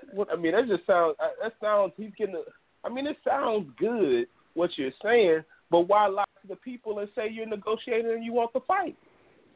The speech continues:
Speaker 2: So that all
Speaker 1: Oh, well,
Speaker 2: sounds
Speaker 1: yo,
Speaker 2: good.
Speaker 1: shit, that's
Speaker 2: But why
Speaker 1: business.
Speaker 2: say that?
Speaker 1: That's business.
Speaker 2: No, uh, in business, you can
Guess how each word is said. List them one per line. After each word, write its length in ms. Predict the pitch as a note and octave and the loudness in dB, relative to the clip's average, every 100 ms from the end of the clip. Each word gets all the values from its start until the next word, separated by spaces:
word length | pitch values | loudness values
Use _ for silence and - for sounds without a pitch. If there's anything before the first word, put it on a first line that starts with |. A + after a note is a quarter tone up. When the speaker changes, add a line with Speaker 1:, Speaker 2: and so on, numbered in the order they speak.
| _ - - - | _ -20 -16 2
Speaker 2:
So 100 | F#3+ | 4
that 160 | G#3 | 4
all 300 | - F#4 E4+ | 6 8 10
Speaker 1:
Oh, 20 | A#3 | 8
well, 220 | G#3 D4 | 6 4
Speaker 2:
sounds 120 | D4 | 2
Speaker 1:
yo, 100 | D#4+ | 2
Speaker 2:
good. 260 | F4+ F#4 C#4 | 4 4 0
Speaker 1:
shit, 240 | D#4+ D3+ | -2 -2
that's 220 | - D4+ | 0 -2
Speaker 2:
But 240 | G#3+ F3 E3+ | 2 2 6
why 180 | G#3 G#3 | 4 4
Speaker 1:
business. 140 | - | 0
Speaker 2:
say 180 | G3 F#3+ | -4 -2
that? 120 | E3+ | 2
Speaker 1:
That's 180 | D3+ - - D#4 | 2 2 0 0
business. 220 | D#3 G2+ - | 0 -6 -8
Speaker 2:
No, 200 | F#4+ - - | -4 -4 -2
uh, 60 | F#3 - _ _ - - - D3+ | -4 -4 _ _ -20 -20 -8 -6
in 80 | C#3+ | 0
business, 400 | E3+ G#3 F#3 D#3 | 2 2 0 -6
you 100 | F3+ | -4
can 120 | F3 | -4